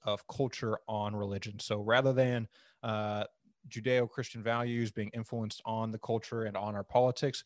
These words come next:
we're seeing almost a reversal where, uh, our culture is moving away from God's intent, and they're starting to have an effect on the church itself. Politics and culture throughout history have gone against God's word, but the worst problem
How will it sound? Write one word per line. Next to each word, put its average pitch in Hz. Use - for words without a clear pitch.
we're 117
seeing 139
almost 135
a 120
reversal 104
where, 101
uh, 107
our 107
culture 123
is 104
moving 110
away 104
from 113
God's 107
intent, 104
and 110
they're 127
starting 120
to 113
have 107
an 104
effect 110
on 110
the 104
church -
itself. -
Politics 151
and 127
culture 135
throughout 113
history 104
have 104
gone 110
against 110
God's 104
word, 107
but 117
the 120
worst 131
problem 104